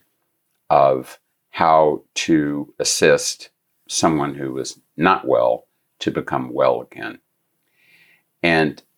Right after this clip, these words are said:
very likely, uh, in fact, and the evidence that there is in the Vedas suggests that this is true, that before about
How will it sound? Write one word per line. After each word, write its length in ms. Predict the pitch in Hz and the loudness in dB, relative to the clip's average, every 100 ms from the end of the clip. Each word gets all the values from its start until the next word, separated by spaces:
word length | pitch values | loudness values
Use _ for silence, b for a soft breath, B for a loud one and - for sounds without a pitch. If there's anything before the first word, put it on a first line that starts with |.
| _ _ _ | _ _ _
very 380 | 98 196 185 82 | -2 4 6 4
likely, 640 | 67 78 87 - 57 73 _ _ _ _ _ _ _ - | 4 2 2 -4 -6 -6 _ _ _ _ _ _ _ 0
uh, 180 | 80 76 - | 0 0 0
in 220 | 85 71 | 0 0
fact, 380 | - 80 71 - | 0 0 0 -6
and 260 | 71 69 | -10 -8
the 220 | 69 69 | -4 0
evidence 480 | 73 76 69 65 - | 2 0 -4 -8 -10
that 240 | - 67 - | -8 -8 -4
there 200 | 65 65 | -2 -2
is 260 | 71 67 | -4 -6
in 140 | 65 62 | -10 -12
the 80 | |
Vedas 400 | 65 73 67 60 | -2 -2 -2 -6
suggests 520 | - - - 65 64 - | -6 -6 -4 -2 -2 -8
that 160 | - | -14
this 200 | - - | -16 -14
is 140 | - - | -12 -8
true, 500 | - 131 73 64 - _ _ _ _ _ | 0 2 2 0 -12 _ _ _ _ _
that 420 | - 87 80 - _ _ _ _ _ _ 85 | 0 4 4 2 _ _ _ _ _ _ -10
before 680 | 76 82 - 107 98 95 87 - | 0 0 2 2 4 4 2 -4
about 560 | 80 78 73 71 - | -4 2 2 2 -4